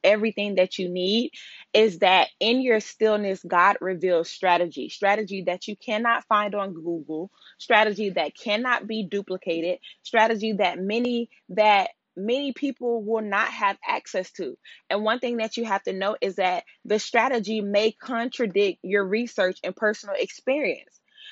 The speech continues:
Because strategy that you can't find on Instagram memes and social media influencer pages, that strategy doesn't care about Instagram algorithm.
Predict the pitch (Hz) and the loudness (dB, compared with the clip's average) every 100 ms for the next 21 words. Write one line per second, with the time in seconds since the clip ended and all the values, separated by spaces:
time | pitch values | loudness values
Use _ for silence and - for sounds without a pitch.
0 | - 233 269 214 208 - 233 269 220 233 | -8 0 4 4 2 0 2 2 0 -2
1 | 202 208 240 - 233 208 - 202 202 202 | -2 -4 -8 -8 -8 -8 -4 -4 -2 -4
2 | 190 - 240 - 214 190 175 170 170 170 | -4 -6 -8 -6 -4 -4 -4 -4 -6 -6
3 | 170 - 185 - 226 - 214 196 208 214 | -8 -8 -6 -2 -2 2 0 2 2 2
4 | 214 196 175 233 214 208 202 185 - 180 | 0 0 0 -2 -2 -2 -2 -2 0 0
5 | 180 175 175 - - - 185 214 - 254 | 0 -4 -8 -10 -20 -18 2 4 4 0
6 | - 208 214 247 214 208 202 - _ _ | -4 -2 0 0 -4 -6 -8 -10 _ _
7 | 180 226 254 247 226 - 226 262 226 208 | -2 0 0 -2 -8 -2 -2 0 -2 0
8 | 190 214 - - 233 - 214 214 214 - | 0 0 -2 -8 -12 -10 -6 -4 -6 -6
9 | 208 269 220 185 180 147 - | -4 -4 -4 -2 -2 -4 -12